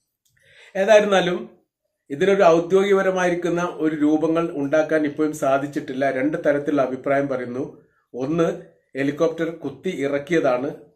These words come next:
അടിയന്തര ലാൻഡിംഗ് ചെയ്തതാണ് എന്ന തരത്തിലും, മറ്റൊന്ന് അപകടത്തിൽപ്പെട്ട ശേഷം തകർന്നു വീണതാണ് എന്ന തരത്തിലുമാണ്. എല്ലാം മരുഭൂമി പോലെയുള്ള വലിയ കുന്നിൻ, ഏഹ്, പ്രദേശവും താഴ്വാരമുള്ള പ്രദേശം പോലെയുള്ള സ്ഥലങ്ങളിലാണ്. പ്രദേശത്തേക്ക് എത്തിക്ക്, എത്തിപ്പെടുക എന്ന് പറഞ്ഞത്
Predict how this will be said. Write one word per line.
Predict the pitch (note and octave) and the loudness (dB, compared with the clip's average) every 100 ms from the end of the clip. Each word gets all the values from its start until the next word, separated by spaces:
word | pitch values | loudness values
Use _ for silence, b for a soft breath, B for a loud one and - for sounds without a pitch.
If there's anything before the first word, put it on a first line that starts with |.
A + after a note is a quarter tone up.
| - | -8
അടിയന്തര | B2 C3+ E3+ F3 F3 | -4 0 0 0 0
ലാൻഡിംഗ് | D3 C3+ C#3+ D#3 D3 | 2 2 0 -2 -4
ചെയ്തതാണ് | C#3+ C3 B2 A#2 A#2+ C#3 C#3+ | -4 -4 -4 -6 -6 -10 -8
എന്ന | C3 C3+ | -6 -4
തരത്തിലും, | A#2 - A#2 C3 D3 B B B - | -6 -8 -10 -12 -14 B B B -4
മറ്റൊന്ന് | D3 D3+ G#3 F#3 F#3 | -2 0 2 2 0
അപകടത്തിൽപ്പെട്ട | F#3 C#3 D#3+ F3 - F#3 D#3 - | -2 -2 0 0 0 -2 -2 -4
ശേഷം | D#3 D#3 C#3 D#3 | -4 -4 -4 -6
തകർന്നു | D3+ C3 C#3+ D#3 | -4 -4 -2 -2
വീണതാണ് | C3+ C3+ C#3 B2 B2+ C#3+ | -2 -2 -2 -4 -4 -6
എന്ന | D#3+ E3+ D#3 | -6 -4 -2
തരത്തിലുമാണ്. | B2+ C3+ A#2 A2 F#2 - _ b b b - | -2 -6 -8 -10 -14 -20 _ b b b -4
എല്ലാം | D#3+ F#3+ G#3 G#3 - b b C#3 | 2 6 6 4 -8 b b -2
മരുഭൂമി | C#3+ D#3 E3+ F3+ | 0 0 0 0
പോലെയുള്ള | E3 D#3 D#3 D#3 D3 D#3+ C3+ | 2 4 6 4 4 0 0
വലിയ | C3+ D3 D3 | -2 0 0
കുന്നിൻ, | D3+ D3 D#3+ E3+ | 0 -2 -2 -2
ഏഹ്, | D3 D3+ D3 | -2 -4 -4
പ്രദേശവും | C3 C#3+ - D#3 D3+ C#3+ | -6 -4 -4 -4 -6 -4
താഴ്വാരമുള്ള | C3 C#3+ D#3 D#3+ D#3 D3 | -2 2 4 4 0 -2
പ്രദേശം | C#3+ C3+ C3+ C#3 D3+ | -2 -2 -4 -4 -6
പോലെയുള്ള | C#3+ C3+ C3+ | -6 -6 -6
സ്ഥലങ്ങളിലാണ്. | C3 C3 B2 C3 C3 A#2+ A#2+ C#3+ B B _ | -6 -8 -6 -6 -6 -6 -8 -12 B B _
പ്രദേശത്തേക്ക് | C3+ C#3+ D3+ - D#3+ D3+ | -4 -2 -2 -4 -6 -4
എത്തിക്ക്, | C#3+ F#3+ F3 E3+ | -4 -6 -6 -4
എത്തിപ്പെടുക | D3 C#3+ - F#3 F#3 D3+ E3+ F#3+ | -2 -4 -2 -4 -2 -2 2 2
എന്ന് | F#3+ F3+ | 2 2
പറഞ്ഞത് | E3 D3+ D3+ | 0 0 -2